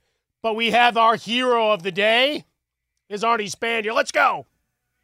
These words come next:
See, there you go. There's my tribute to you, radio legend, Arnie Spanier.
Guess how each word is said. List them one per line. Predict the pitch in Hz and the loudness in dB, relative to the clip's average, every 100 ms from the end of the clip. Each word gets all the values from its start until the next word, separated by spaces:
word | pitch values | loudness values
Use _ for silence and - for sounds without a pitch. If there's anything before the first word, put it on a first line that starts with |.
| _ _ _ _ _ _ _ _ _ _ _ | _ _ _ _ _ _ _ _ _ _ _
See, | - 226 | -8 0
there | 226 | 4
you | 233 | 4
go. | 220 214 | 4 4
There's | 208 233 | 4 2
my | 220 254 | 2 2
tribute | - 262 254 247 220 | 0 -2 0 0 0
to | 220 | -4
you, | 214 233 214 143 - _ _ _ - | 0 0 0 -2 -10 _ _ _ -10
radio | 175 240 254 262 254 240 | 2 4 6 6 4 4
legend, | 247 240 226 170 131 101 _ _ _ _ _ _ _ _ _ _ 180 | 4 4 4 -2 -10 -14 _ _ _ _ _ _ _ _ _ _ -2
Arnie | 190 180 151 | -2 -2 -4
Spanier. | - 180 170 123 | -2 0 0 -4